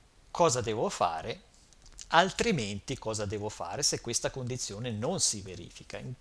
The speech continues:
in poche parole è questo, proprio ridotto in nuce una decisione logica in un programma è questo, quindi se succede una cosa faccio questo, altrimenti cosa faccio se non succede quella cosa?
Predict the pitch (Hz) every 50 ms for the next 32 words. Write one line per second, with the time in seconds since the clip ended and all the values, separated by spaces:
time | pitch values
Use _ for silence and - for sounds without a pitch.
0 | - - - 175 165 - - - 214 - 233 220 - 151 113 123 143 123 95 -
1 | 98 101 101 - 110 113 120 - 143 139 135 131 123 160 180 - - - - 190
2 | 185 - - - - - - - - - - - - - 151 160 165 165 175 190
3 | 196 190 165 - - 185 202 - - - - - - - - 135 135 127 143 135
4 | - 160 139 123 143 143 135 120 113 131 175 175 131 98 95 92 120 110 - 143
5 | 113 107 101 - 139 135 110 98 90 98 110 110 - - 120 120 110 - - -
6 | - - - 127 120 101 92 76 - - - - - - - - 165 185 196 -
7 | - - 127 - - 156 147 143 131 127 123 - - 135 127 117 101 92 87 -
8 | - 117 107 - - - - - - 95 85 - - - - 120 - - - 160
9 | 180 190 - - 208 185 135 - 92 101 107 - - - - 143 135 151 156 -
10 | - 92 90 - - 135 - - - 123 120 113 107 - - 101 98 - - 95
11 | 90 87 85 - - - - - - - - - - - -